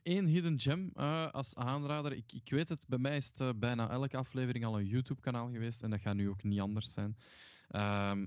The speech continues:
het is, het is niet echt een hidden gem, want hij heeft toch al zevenhonderdduizend, eh, abonnees. Ik weet op YouTube, grote termen is dat niet zoveel, want, eh, alles onder het miljoen is, eh, is niet zo bekend.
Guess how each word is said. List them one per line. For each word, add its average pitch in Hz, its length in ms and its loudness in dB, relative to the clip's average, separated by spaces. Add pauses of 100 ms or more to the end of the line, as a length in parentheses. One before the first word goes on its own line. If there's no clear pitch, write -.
(340)
het - 100 -20
is, 117 260 -2
het - 100 -14
is - 100 -4
niet 170 160 6
echt - 140 0
een 165 100 2
hidden 147 340 4
gem, 120 220 0
want 165 180 -4
hij 139 80 0
heeft 131 120 -6
toch 131 100 -4
al 123 120 -2
zevenhonderdduizend, 127 1080 -2
eh, 107 420 2
abonnees. 107 720 0 (640)
Ik - 100 -6
weet 139 120 2
op 131 120 -6
YouTube, 135 580 0
grote 135 560 2
termen 143 420 -2
is 120 160 -2
dat 107 200 -2
niet 107 220 -6
zoveel, 117 560 -4
want, 101 200 -6
eh, 107 240 -4
alles 113 280 0
onder 107 200 0
het 107 120 -6
miljoen 104 360 8
is, 104 220 -2
eh, 98 300 0
is - 200 -10
niet 104 140 -2
zo 113 240 2
bekend. 120 520 -6